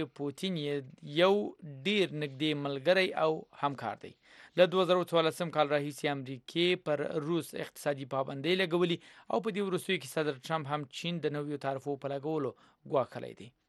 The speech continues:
نړیوالې مالیاتي ادارې یا آی ایم اف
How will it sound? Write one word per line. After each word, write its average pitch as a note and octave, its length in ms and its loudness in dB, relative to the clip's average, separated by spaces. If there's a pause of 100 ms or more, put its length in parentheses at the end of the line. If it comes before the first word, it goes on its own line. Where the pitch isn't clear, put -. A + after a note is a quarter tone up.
(1900)
نړیوالې F3+ 480 8
مالیاتي G3 400 6
ادارې E3 300 8
یا D#3 180 6
آی D3 200 4
ایم C#3+ 120 -2
اف E3 200 0